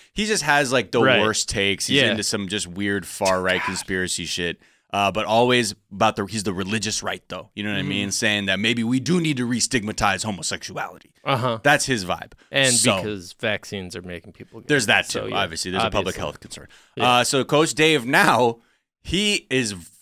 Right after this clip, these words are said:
Speaker 1: he is up in arms because for those, I'm sure at this point, most listeners, most of us are familiar with the Super Bowl halftime show with Shakira, J-Lo.
Speaker 2: You are about to feel the power of Shakira and J-Lo in this man's voice.
Speaker 1: Yeah,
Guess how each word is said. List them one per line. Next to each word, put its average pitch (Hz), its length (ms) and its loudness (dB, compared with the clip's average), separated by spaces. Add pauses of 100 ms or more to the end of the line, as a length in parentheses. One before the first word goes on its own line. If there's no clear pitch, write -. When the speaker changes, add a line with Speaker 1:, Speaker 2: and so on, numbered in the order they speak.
(260)
Speaker 1:
he 196 200 2
is 135 180 4
up 135 200 4
in 120 120 4
arms 90 600 -2
because 113 800 2
for 131 160 -2
those, 156 320 4
I'm 131 240 2
sure 185 180 4
at 165 140 2
this 151 180 2
point, 113 300 2
most 113 420 0
listeners, 110 540 0
most 117 260 0
of 113 100 -2
us 113 260 4
are 131 120 4
familiar 139 500 0
with 120 180 -2
the 113 80 -6
Super 104 300 -4
Bowl 95 200 0
halftime 95 500 2
show 104 220 0
with 107 140 -2
Shakira, 90 460 -4
J-Lo. 117 600 0
Speaker 2:
You 127 160 0
are 156 120 4
about 135 340 0
to 120 100 -6
feel 131 640 0
the 139 180 -4
power 127 580 2
of 131 200 -4
Shakira 127 680 0
and 127 140 -2
J-Lo 104 640 -6 (140)
in 131 180 -4
this 123 180 -2
man's 113 300 -4
voice. 101 300 -8
Speaker 1:
Yeah, 95 320 2